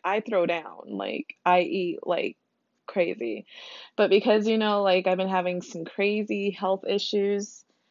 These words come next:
um, I've had to kinda, like,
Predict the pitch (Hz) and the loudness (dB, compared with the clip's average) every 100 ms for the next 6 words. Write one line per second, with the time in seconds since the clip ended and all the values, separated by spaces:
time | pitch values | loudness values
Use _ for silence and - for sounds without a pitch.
0 | _ _ _ - 185 175 175 196 214 190 | _ _ _ 4 6 6 2 -8 -10 -10
1 | 202 - - - _ _ _ _ _ _ | -12 -14 -20 -20 _ _ _ _ _ _
2 | _ - - - - - 185 202 180 185 | _ -20 -20 -20 0 2 4 2 2 0
3 | 196 180 175 175 175 - - | 0 0 0 -4 -6 -8 -14